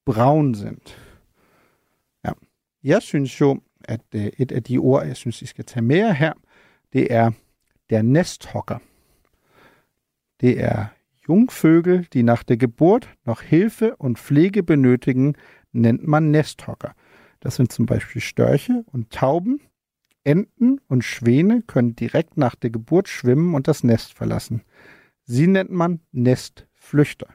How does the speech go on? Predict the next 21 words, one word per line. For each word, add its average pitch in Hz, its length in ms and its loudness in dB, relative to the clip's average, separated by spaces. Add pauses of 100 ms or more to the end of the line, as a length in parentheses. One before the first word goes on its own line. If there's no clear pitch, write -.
(1200)
Jeg 185 180 0
troede 269 300 -2
faktisk, 196 280 0
indtil 208 200 -2
jeg 180 100 4
læste 214 300 0
det 175 80 2
her, 180 180 2
at - 180 -4
nesthocker 151 560 -2
er 131 120 2
en 131 100 0
betegnelse 147 480 -4
for 147 120 2
børn, 180 320 0
der 131 100 -2
ikke 165 180 -4
gider 151 180 0
at 117 60 -2
flytte 131 200 -2
hjemmefra. 208 500 0